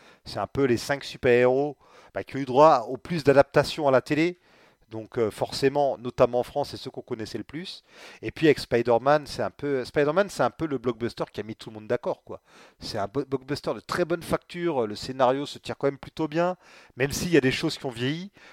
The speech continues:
Je vous invite à revoir la bande-annonce. C'est, euh... la bande-annonce, c'est une bande-annonce de l'époque, hein. Peter Parker,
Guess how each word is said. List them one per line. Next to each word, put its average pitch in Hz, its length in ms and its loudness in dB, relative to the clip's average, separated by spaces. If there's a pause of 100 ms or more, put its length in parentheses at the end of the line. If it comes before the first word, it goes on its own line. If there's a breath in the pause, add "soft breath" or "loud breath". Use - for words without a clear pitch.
Je 135 100 -10
vous 143 140 4
invite 170 340 4
à 120 60 0
revoir 139 320 4
la 117 80 6
bande-annonce. 147 720 4 (720 soft breath)
C'est, 135 380 8
euh... 104 500 4 (400 soft breath)
la 135 80 6
bande-annonce, 175 320 8
c'est 165 120 0
une 147 60 -6
bande-annonce 160 220 4
de 135 60 2
l'époque, 127 360 0
hein. 95 100 -6 (280)
Peter 185 320 0
Parker, 113 520 -2